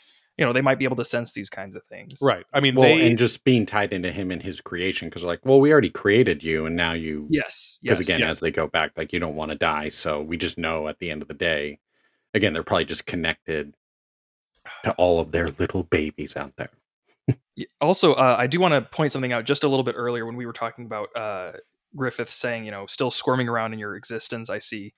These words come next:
Speaker 1: I think he actually is talking to Guts here, because they make a point of s-,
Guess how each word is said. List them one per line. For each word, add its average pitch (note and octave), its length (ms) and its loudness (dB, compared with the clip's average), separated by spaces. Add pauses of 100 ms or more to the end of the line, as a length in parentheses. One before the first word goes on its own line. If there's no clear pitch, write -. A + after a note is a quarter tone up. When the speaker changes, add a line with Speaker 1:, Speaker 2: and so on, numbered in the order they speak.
(340)
Speaker 1:
I C#3+ 100 4
think B3+ 200 2
he F4+ 100 4
actually B3 440 0
is C3 640 2
talking A2+ 580 -4
to - 100 -12
Guts G2+ 380 -10
here, G#3+ 380 -2
because D3 460 0
they D3+ 100 2
make F#3+ 280 -2
a - 60 -6
point D#3+ 280 -4
of B2+ 60 -6
s-, - 320 -16